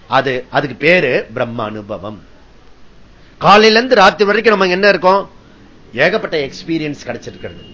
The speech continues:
அனுபவம் இருக்கிறது. ஒவ்வொரு அனுபவம் பிரம்ம அனுபவம், ஈஸ்வர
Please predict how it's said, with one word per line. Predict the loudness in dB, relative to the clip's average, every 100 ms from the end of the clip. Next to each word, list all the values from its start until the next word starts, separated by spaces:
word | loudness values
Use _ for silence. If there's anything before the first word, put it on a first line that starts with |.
| -20 -10 -2
அனுபவம் | 0 2 0 -2
இருக்கிறது. | -8 -14 -20 -20 -8 -2
ஒவ்வொரு | 0 -2 0 2 4 2
அனுபவம் | 0 -2 -2 -2 -2 -2 -4 -18 -20 -14 -4
பிரம்ம | -2 0 2 2
அனுபவம், | 2 -4 -4 -4 -8 -14 -20 -20 -20 -20 -20 -20 -20 -20 -20 -20 -20 -8 0
ஈஸ்வர | 2 4 6